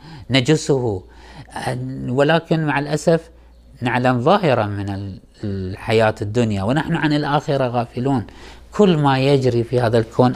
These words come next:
اليوم هو آخرة، اليوم في هذا الزمان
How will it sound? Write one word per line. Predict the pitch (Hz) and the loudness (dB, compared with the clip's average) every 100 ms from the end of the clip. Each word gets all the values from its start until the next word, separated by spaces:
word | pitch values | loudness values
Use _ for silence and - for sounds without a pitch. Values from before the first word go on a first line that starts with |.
| - | 2
اليوم | 170 170 160 127 | 6 6 4 2
هو | 120 113 | 2 2
آخرة، | 107 110 - 101 104 - - - - - - 123 | 2 0 0 -2 -4 -10 -20 -20 -20 -20 -4 2
اليوم | 131 143 190 165 104 | 4 6 6 4 2
في | - | -2
هذا | 127 127 123 | 0 2 2
الزمان | 120 123 127 147 143 107 | 2 2 2 2 2 -2